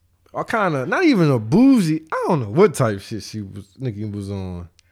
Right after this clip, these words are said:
when she first came out. Ch-,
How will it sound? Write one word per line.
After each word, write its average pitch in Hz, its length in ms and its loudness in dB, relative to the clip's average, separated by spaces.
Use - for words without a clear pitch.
when 120 120 -6
she 113 160 -8
first 104 320 -8
came 98 320 -8
out. 90 260 -12
Ch-, - 100 -20